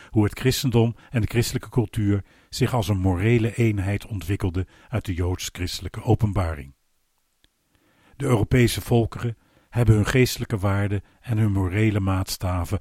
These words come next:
uiteindelijk uit die bron. En het is die bron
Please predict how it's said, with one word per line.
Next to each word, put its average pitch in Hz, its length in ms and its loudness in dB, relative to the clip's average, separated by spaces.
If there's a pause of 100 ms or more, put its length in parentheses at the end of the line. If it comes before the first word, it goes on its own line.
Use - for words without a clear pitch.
(100)
uiteindelijk 101 800 -2 (120)
uit 87 220 -6
die 85 220 -2 (100)
bron. 90 360 -2 (800)
En 135 100 -4
het 113 100 -4
is 95 140 -8
die 123 180 2
bron 113 360 4